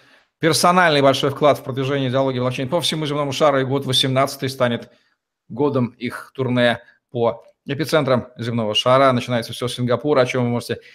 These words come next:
видеть анонс на канале Ютубер. Следите за активностью компании Атокин, Латокин и Валентина и наблюдайте, как блокчейн завоёвывает земной шар с энтузиастами индустрии. Это был Валентин Преображенский, Латокин, с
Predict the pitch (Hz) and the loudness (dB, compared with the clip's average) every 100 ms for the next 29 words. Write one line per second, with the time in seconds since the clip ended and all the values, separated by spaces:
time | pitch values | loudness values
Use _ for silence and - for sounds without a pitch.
0 | _ - 135 131 127 131 123 135 131 127 | _ -4 -2 0 0 0 -2 0 2 2
1 | 135 135 135 135 165 151 143 170 190 175 | 2 2 2 2 0 -4 0 0 0 0
2 | 147 139 143 135 - 143 131 - 131 123 | 2 4 4 4 0 -2 -2 -4 -4 -2
3 | 135 127 123 139 127 120 _ - 123 135 | 0 0 -2 -4 -6 -10 _ -4 -2 -2
4 | 123 117 120 113 _ _ _ _ 113 135 | -6 -4 -4 -6 _ _ _ _ -4 -2
5 | 139 131 180 185 135 143 160 143 131 135 | 0 0 0 0 0 0 0 0 2 2
6 | 139 - 120 117 123 - 131 120 120 127 | 0 -2 0 0 -2 0 0 0 2 4
7 | 131 127 123 113 123 127 123 135 104 - | 4 4 2 0 0 2 2 4 2 0
8 | - 131 117 - _ - 120 120 127 117 | -4 -2 -2 -6 _ -12 -6 -4 -2 2
9 | 120 117 123 127 123 _ _ - 139 139 | 2 0 -2 -2 -4 _ _ -6 -4 0
10 | 143 139 117 131 185 147 160 151 - 151 | -2 0 2 2 2 2 2 4 2 0
11 | 151 147 139 170 - 147 143 170 170 156 | 4 4 4 2 2 4 4 2 -2 -2
12 | 127 - 165 147 - | -4 -2 2 2 2